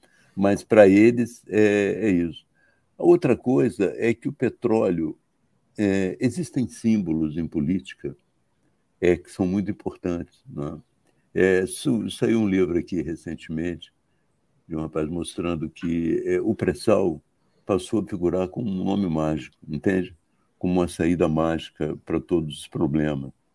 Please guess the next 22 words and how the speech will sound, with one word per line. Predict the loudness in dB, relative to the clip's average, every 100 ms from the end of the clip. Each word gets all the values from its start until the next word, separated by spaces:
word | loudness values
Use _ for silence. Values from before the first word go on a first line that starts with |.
| _ _ _ -12
O |
pré-sal, | -6 -4 -4 0 2 2 0 -4
na | -4 -2
época | -2 -6 -8 -10
de |
coisa, | -4 -2 -2
o | -4
pré-sal | -6 -2 2 2 2
ia |
resolver | 0 -2 -2 -2
o | -2
problema | -4 -2 -2 -2
da | -4
educação, | -6 -8 -8 -4 -4 -2 -4 -10 _ _ _
o | -4
pré-sal | -2 0 4 4 4
ia | 2
resolver | 2 -2 0 -2
o | -2
problema | -4 -4 -2 -2
da | -4
saúde. | -2 0 0 2 -2 -4